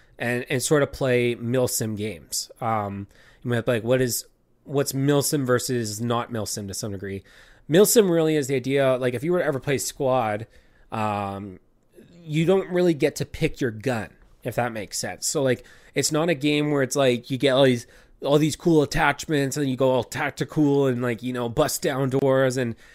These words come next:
and there's night vision goggles. It's very much like a, they wanted to kinda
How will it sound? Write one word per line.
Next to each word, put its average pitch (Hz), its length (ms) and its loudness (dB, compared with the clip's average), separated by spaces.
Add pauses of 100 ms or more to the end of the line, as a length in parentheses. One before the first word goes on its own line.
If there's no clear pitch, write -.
(140)
and 135 80 -2
there's 120 120 0
night 151 200 0
vision 139 280 -2
goggles. 131 400 0
It's 143 220 -4
very 156 240 2
much 160 300 -2
like 143 160 0
a, 120 300 2 (300)
they 147 120 2
wanted 147 340 2
to - 100 -8
kinda 151 200 -4